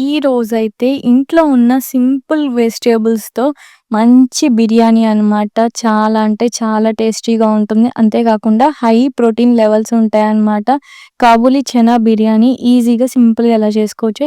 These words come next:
ఈ రోజు రెసిపీలో అయితే చూసేద్దాం. ముందుగా స్టవ్ వెలిగించుకొని చక్కగా ఒక టూ టేబుల్ స్పూన్స్ వరకు ఆయిల్ వేసుకొని అందులోకి ఒక హాఫ్ టీ స్పూన్ వరకు గీని కూడా యాడ్ చేసుకోండి. నేను తీసుకున్న రైస్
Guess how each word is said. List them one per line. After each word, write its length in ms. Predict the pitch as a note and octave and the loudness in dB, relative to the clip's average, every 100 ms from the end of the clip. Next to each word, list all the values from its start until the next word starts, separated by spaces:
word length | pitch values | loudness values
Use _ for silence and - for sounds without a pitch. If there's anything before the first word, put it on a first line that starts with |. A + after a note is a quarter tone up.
| D4 | -2
ఈ 20 | A#3 | 0
రోజు 180 | A3 G#3+ | 0 -2
రెసిపీలో 340 | G#3+ - A3 G#3 | -4 -4 -4 -4
అయితే 160 | G#3 G#3+ | -4 -6
చూసేద్దాం. 420 | G#3+ G#3+ G#3 B3 C#4+ | -4 -4 -2 -2 0
ముందుగా 320 | A#3+ A#3 B3+ B3+ | 0 0 -2 -4
స్టవ్ 220 | B3 A3 A3 | -4 -2 -2
వెలిగించుకొని 680 | A3+ A3 - - A3 A3+ E4 - - _ | -2 -4 -6 -6 -2 0 -2 -8 -20 _
చక్కగా 360 | - A#3 B3+ C4 B3 | -2 0 4 4 2
ఒక 140 | A#3 G#3 | 0 0
టూ 80 | A#3 A3 | 0 2
టేబుల్ 260 | A3 G#3+ A3+ | 0 0 -2
స్పూన్స్ 300 | - B3 A#3 A3+ | -2 0 0 0
వరకు 240 | A3 G#3+ A3+ A3 | -4 -2 -4 0
ఆయిల్ 200 | G#3+ G#3+ G#3+ | 0 0 -2
వేసుకొని 460 | G#3+ - A3+ A3+ C4 A#3 | -4 -4 -2 0 0 2
అందులోకి 460 | A3+ A3+ A3 B3+ C4 | 0 0 -4 -2 -2
ఒక 120 | B3 A#3+ | -2 0
హాఫ్ 200 | A3 A3 - | 0 -2 -4
టీ 120 | A#3 | -4
స్పూన్ 340 | A3 - A#3 A3+ A3 | -4 -4 0 2 0
వరకు 260 | G#3+ - C4+ | -2 -2 0
గీని 240 | A3 A3 A3 A3+ | 2 4 2 2
కూడా 180 | A3+ A3 | 2 2
యాడ్ 160 | G#3 - | -2 -4
చేసుకోండి. 520 | A3 - - A3 A#3+ D#4 - - _ | -4 -4 -4 0 0 -4 -14 -20 _
నేను 180 | B3 B3+ B3 | 2 4 4
తీసుకున్న 340 | B3 - B3 A#3+ | 0 0 0 2
రైస్ 220 | A3 A3 | 2 2